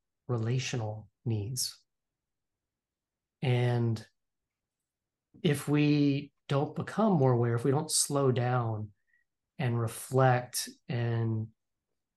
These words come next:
understand those things and bring some light to those things, then yeah,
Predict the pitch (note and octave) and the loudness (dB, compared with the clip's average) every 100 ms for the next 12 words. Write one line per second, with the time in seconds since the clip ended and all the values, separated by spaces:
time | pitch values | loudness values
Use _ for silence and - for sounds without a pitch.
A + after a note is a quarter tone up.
0 | - C3+ B2 A#2 - - C3+ D3 C3+ A2+ | -4 0 0 0 -2 -2 0 2 2 0
1 | G#2+ - _ _ _ _ _ _ _ _ | -4 -10 _ _ _ _ _ _ _ _
2 | _ _ _ B2+ A#2+ A#2 - B2 A2+ A2 | _ _ _ -6 -2 0 -2 -2 -2 -2
3 | A2+ A2 - - - A#2 A#2 A#2+ A#2 A2+ | -4 -4 -8 -8 -4 -2 0 2 2 0
4 | A2 - - A#2+ A2 B2 G3+ - B2 A2 | -2 -6 -6 -4 0 0 -2 -4 -4 -2
5 | G#2+ - A2+ A2 G#2+ G#2+ - _ _ _ | -2 -2 -2 -2 -4 -6 -12 _ _ _
6 | _ _ _ _ - A#2+ A#2+ A#2+ A#2 A#2 | _ _ _ _ -8 -2 0 2 2 0
7 | A2+ _ _ _ _ _ - C3 B2 | -2 _ _ _ _ _ -2 0 0